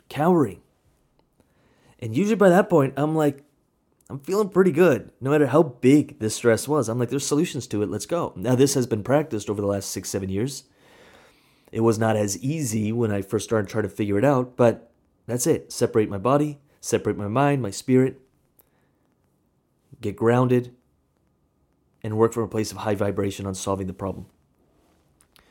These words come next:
Like, that's it. That's all, that's all I can really tell you. And, of course, improving who I am every single day, just, just a few percent, just even one percent. I'll even take half a percent daily over trying to make it all in one big leap.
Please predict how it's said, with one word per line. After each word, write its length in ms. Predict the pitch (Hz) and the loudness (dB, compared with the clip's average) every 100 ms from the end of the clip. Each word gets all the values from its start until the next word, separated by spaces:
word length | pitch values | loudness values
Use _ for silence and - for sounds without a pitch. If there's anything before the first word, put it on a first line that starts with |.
| _ - | _ -2
Like, 100 | 123 | 6
that's 220 | 143 123 | 6 6
it. 140 | 113 - | 0 0
That's 160 | 113 | 0
all, 80 | 131 | 0
that's 200 | 123 123 | 2 4
all 140 | 135 | 6
I 60 | 123 | 4
can 160 | 107 104 | 2 -2
really 160 | 98 | -2
tell 180 | 95 98 | -4 -6
you. 160 | 92 - | -6 0
And, 160 | 143 | 0
of 120 | 131 - | 0 -2
course, 380 | 107 95 - - | -2 -2 -8 -10
improving 520 | 107 113 110 101 98 | -10 -4 -2 -2 -6
who 200 | - 107 | -2 0
I 40 | |
am 260 | 101 98 98 | 0 -4 -4
every 240 | 120 110 104 | -4 -2 -4
single 260 | 110 98 | -6 -8
day, 220 | 95 98 | -6 -6
just, 320 | 98 123 - - | -6 -12 -12 -12
just 180 | 180 | -12
a 40 | - | -12
few 260 | - 131 | -4 -4
percent, 380 | 127 104 - 92 | -2 -6 -6 -8
just 180 | - - | -10 -10
even 180 | 156 127 | -4 2
one 180 | 117 110 | 2 0
percent. 360 | 98 101 95 | -8 -8 -6
I'll 140 | 131 196 | 0 2
even 140 | 165 | 2
take 280 | 143 110 - - - _ _ _ | -2 -2 -6 -20 -20 _ _ _
half 220 | 120 120 - | 0 0 0
a 40 | |
percent 400 | 107 95 101 95 | -8 -4 -6 -4
daily 280 | 98 92 - _ _ _ _ _ - | -4 -6 -10 _ _ _ _ _ -8
over 180 | 110 101 | -4 -4
trying 220 | 113 104 | -2 -2
to 40 | |
make 160 | 101 95 | -2 -2
it 40 | |
all 160 | 98 101 | 0 0
in 60 | |
one 180 | 98 98 | 0 -2
big 200 | 98 95 | -4 -4
leap. 320 | 95 101 95 | -4 -4 -6